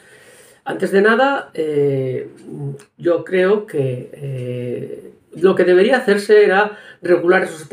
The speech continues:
sectores. Ya sabéis que, bueno, que, que existe un coeficiente de caja en el sector bancario, por el cual,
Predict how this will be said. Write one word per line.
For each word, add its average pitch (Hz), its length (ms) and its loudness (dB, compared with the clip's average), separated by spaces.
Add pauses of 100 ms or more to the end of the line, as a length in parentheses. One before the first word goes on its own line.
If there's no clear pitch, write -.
sectores. - 540 2
Ya 156 120 -2
sabéis 156 320 -4
que, - 100 -16
bueno, 143 340 -2
que, 131 360 -8 (500)
que 127 580 -4
existe 135 320 -8
un 143 80 -2
coeficiente 131 460 -8
de 123 140 -12
caja 202 320 0
en 143 60 -2
el 135 60 -6
sector 139 300 -10
bancario, 175 600 0 (260)
por 139 100 -6
el 139 140 0
cual, 160 480 0